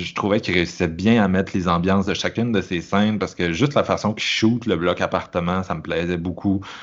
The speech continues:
Euh, au début, sa, sa petite séquence dans l'usine vietnamienne, tu sais, c'est, c'est vraiment cliché à la limite de l'offensant et pourtant de la façon qu'il te met ça en scène, tu sais,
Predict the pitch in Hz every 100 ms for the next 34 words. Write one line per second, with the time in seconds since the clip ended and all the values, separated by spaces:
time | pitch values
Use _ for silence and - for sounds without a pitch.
0 | - 87 82 82 90 85 104 110 - 85
1 | 82 80 82 90 85 - - - - 98
2 | 87 95 101 101 98 87 85 85 80 95
3 | 101 95 90 - 87 85 95 104 95 95
4 | 117 - 92 87 87 98 92 95 120 -
5 | - - 107 117 123 - - - 90 85
6 | 92 98 107 110 101 92 90 104 90 87
7 | - 98 110 - - - 90 87 - 110
8 | 120 87 90 85 123 135 - - 90 87
9 | 107 101 87 107 113 117 117